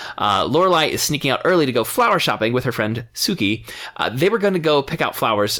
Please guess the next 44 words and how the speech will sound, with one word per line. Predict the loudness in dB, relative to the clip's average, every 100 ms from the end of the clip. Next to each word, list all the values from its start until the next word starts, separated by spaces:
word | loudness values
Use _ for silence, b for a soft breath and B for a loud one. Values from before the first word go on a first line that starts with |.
| -8
for | -2 2 4 2
their | 2
wedding, | 0 -2 -2
Lorelai | 0 2 2
and | 0
Luke's | -2 -2
wedding. | -2 -2 B B B B
Uh, | -2 -2
but | -2 -2
that | 0
wedding | 0 0 0
is | -2
now | 0 -2
postponed | -2 -4 0 2 2 0 -2
as | -2 0
of | -2 -2
last | 0 0 0
night, | -2 -4 -2
right | -2 -2
before | -2 -2
this | -2
episode | -4 -4 -6
begins. | -6 -6
Because, | -6 -6 -2 0 0 0
but, | -2 -2
but | -2 0
Lorelai | 2 2 2 0 -4
forgot | -4 -4
to | -4
tell | -4
her | -2
friend | -2 -2 -4 -8 _
Suki | -4 -4 -2 -4 -4
about | -6 -2
that, | -4 -4 _
so | -6 0 2 2 4
Lorelai | 2 2 2
still | 0
has | -2 -2
to | 0
go | 0
out | 0
flower | 0 0 0
shopping | -2 0 -2